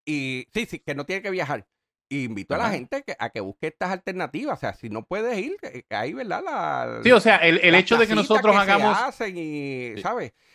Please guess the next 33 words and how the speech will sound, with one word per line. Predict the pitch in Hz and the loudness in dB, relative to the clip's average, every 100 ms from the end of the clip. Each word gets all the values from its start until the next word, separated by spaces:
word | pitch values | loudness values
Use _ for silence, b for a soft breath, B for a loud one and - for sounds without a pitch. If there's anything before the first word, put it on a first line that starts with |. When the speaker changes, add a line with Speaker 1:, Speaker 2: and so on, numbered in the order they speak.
| _ - | _ -8
Speaker 1:
Hay | 113 | -6
Speaker 2:
El | |
Speaker 1:
distintos | 185 143 | -6 -4
Speaker 2:
hecho | 165 208 | 0 4
de | 208 | 6
que | 208 | 6
hagamos | 208 208 | 6 6
Speaker 1:
lugares. | 208 | 2
Speaker 2:
esta, | 208 196 | 2 4
este | 190 190 202 | 4 4 6
análisis, | 196 196 190 190 | 6 4 0 -2
estas | 190 190 190 _ _ _ 147 135 _ | -2 -2 -6 _ _ _ -10 -10 _
críticas | 170 185 180 170 156 | 4 4 2 2 2
en | 156 | 2
ciertos | 170 165 170 | 0 2 2
elementos, | 165 175 156 127 | 2 -2 0 0
no | 113 113 | 2 0
quiere | 135 | 0
decir | 143 160 | 0 -2
que | 175 | -2
no | 135 | -2
apoyemos | 117 123 139 139 | 2 2 2 0
el | |
producto | 107 92 98 | 0 -4 -2
local. | 82 - 69 | -4 -2 -6
O | |
sea, | 117 | -4
Speaker 1:
No, | 131 | 0
Speaker 2:
se | 143 | 2
Speaker 1:
no, | |
no, | 156 | 4
Speaker 2:
apoya. | 117 120 202 | 6 6 4
Speaker 1:
no. | 370 | -6